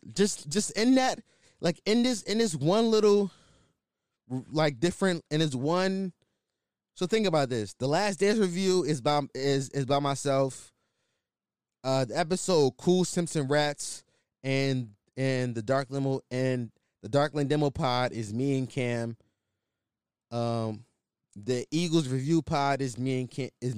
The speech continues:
it's just me. Uh, Quarantine Day sixty-nine is just me.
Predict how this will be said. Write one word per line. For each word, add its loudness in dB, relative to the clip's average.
it's -8
just -8
me. -2
Uh, -4
Quarantine 2
Day 0
sixty-nine -4
is -8
just -10
me. -2